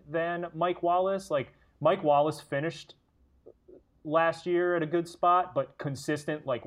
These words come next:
week to week, he wasn't a guy you could rely on. Um, so maybe Macklin becomes that guy. I don't know. I think it's gonna be, uh, fun to watch in training camp and see what the,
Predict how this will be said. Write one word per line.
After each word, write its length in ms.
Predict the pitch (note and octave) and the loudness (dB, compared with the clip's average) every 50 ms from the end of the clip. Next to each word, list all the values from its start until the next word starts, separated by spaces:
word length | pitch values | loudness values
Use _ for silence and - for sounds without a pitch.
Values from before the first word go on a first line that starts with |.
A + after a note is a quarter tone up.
| G#2+ A2 | -10 -8
week 280 | B2+ C3+ D3+ C#3+ - | -8 -8 -8 -8 -8
to 120 | - C#3 C3+ | -8 -8 -8
week, 500 | A2+ G2 G#2+ A2+ C3+ E3+ E3+ - - _ _ _ _ _ _ _ | -6 -8 -8 -8 -8 -8 -10 -12 -20 _ _ _ _ _ _ _
he 120 | - C3 A#2+ | -10 -10 -8
wasn't 440 | A2+ G#2+ A2+ A#2+ A#2 A#2 B2+ A#2 - | -6 -4 -4 -4 -2 -4 -6 -8 -8
a 80 | B2 A2+ | -10 -8
guy 220 | G2+ A#2+ A2+ A#2 | -6 -4 -4 -4
you 100 | A#2 A#2 | -4 -6
could 140 | A2 - A#2 G#2+ | -10 -10 -12 -10
rely 440 | G#2+ G#2 G2+ G#2 G2 G#2 G#2+ A2+ A#2+ | -12 -10 -6 -4 -4 -4 -4 -4 -6
on. 320 | C3 C#3+ D3+ D3+ D#3 D#3+ - _ _ _ _ _ _ _ _ - | -6 -4 -6 -6 -8 -10 -14 _ _ _ _ _ _ _ _ -10
Um, 320 | G#2+ G#2+ G#2 G2+ G2 G2 | -8 -8 -6 -8 -8 -8
so 160 | - - B2 | -6 -6 -4
maybe 220 | B2+ C#3 D3 C#3+ C#3 | -2 -2 -2 -4 -4
Macklin 420 | B2+ B2+ B2+ C3+ C3+ - C#3+ C#3 C#3 | -2 -2 -2 -2 -2 -4 -6 -6 -6
becomes 300 | C3+ C3 D3+ D3 C3+ C3 | -6 -4 -4 -4 -2 -2
that 160 | C#3+ C3 - | -4 -2 -2
guy. 260 | D3+ C#3+ D3 D3 C#3+ | 0 0 0 0 0
I 40 | C#3 | -2
don't 100 | C#3 C#3 | -2 -2
know. 260 | D3 C#3 A#2+ A2 - - | -2 -2 -2 -4 -4 -4
I 120 | C3 B2 | -4 -2
think 200 | B2 - D#3+ C#3+ | -2 -2 -4 -4
it's 180 | D3 C#3 - - | -4 -4 -6 -6
gonna 160 | - C3+ C3 | -6 -6 -4
be, 260 | B2 B2 B2 A#2+ B2 | -4 -6 -6 -4 -4
uh, 220 | B2 A#2 A2+ A2+ A2+ | -4 -2 -2 -4 -4
fun 220 | - - C#3+ C3+ | -2 -2 -2 -2
to 60 | C3 B2 | 0 0
watch 240 | C3 B2 A#2+ - | 0 0 -2 -4
in 40 | B2 | -8
training 320 | A2 - C3+ A#2 A#2+ B2+ A#2 | -10 -8 -6 -6 -6 -6 -6
camp 260 | - C3 A#2+ A2+ - | -6 -6 -6 -6 -8
and 120 | A#2 A2 G2+ | -10 -14 -14
see 200 | - - A2+ A2+ | -12 -10 -8 -6
what 200 | A#2 A2+ - - | -6 -8 -8 -8
the, 240 | A2 G#2 G#2+ G#2+ | -8 -8 -8 -8